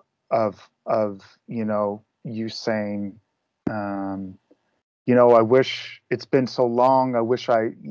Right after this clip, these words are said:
had looked at these things." But, like, as far as my viewpoint of, of the music,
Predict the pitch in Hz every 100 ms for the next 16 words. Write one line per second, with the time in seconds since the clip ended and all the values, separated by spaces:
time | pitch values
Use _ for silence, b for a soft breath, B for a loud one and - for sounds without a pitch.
0 | 147 - 123 113 127 123 117 127 113 -
1 | 127 127 - 117 117 120 113 - _ _
2 | _ _ _ _ _ _ _ - 135 -
3 | - 135 135 127 107 - _ _ 120 123
4 | 139 123 120 - 127 117 113 - - _
5 | _ _ _ 120 107 - 113 110 107 135
6 | 185 120 107 113 -